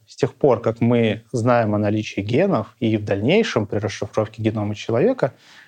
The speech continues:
мы стали понимать лучше природу рака. В настоящее время мы знаем, что рак — это генетическое заболевание, которое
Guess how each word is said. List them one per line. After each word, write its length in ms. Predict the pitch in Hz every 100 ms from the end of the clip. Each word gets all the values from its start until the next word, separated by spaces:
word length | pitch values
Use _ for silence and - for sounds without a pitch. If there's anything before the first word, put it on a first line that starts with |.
| _
мы 160 | - 190
стали 320 | - 151 147
понимать 500 | 131 127 123 120 113
лучше 300 | 123 135 113
природу 380 | - 107 107 104
рака. 280 | 123 - - _ _ -
В 60 | 131
настоящее 360 | 233 262 170
время 220 | 165 185
мы 100 | 147
знаем, 400 | 135 143 113 101
что 340 | - - 104 104
рак — 220 | 202 247 - -
это 340 | 156 135 123
генетическое 640 | 120 113 113 120 - 113
заболевание, 600 | 110 107 120 185 240 139
которое 480 | 117 117 185 170 -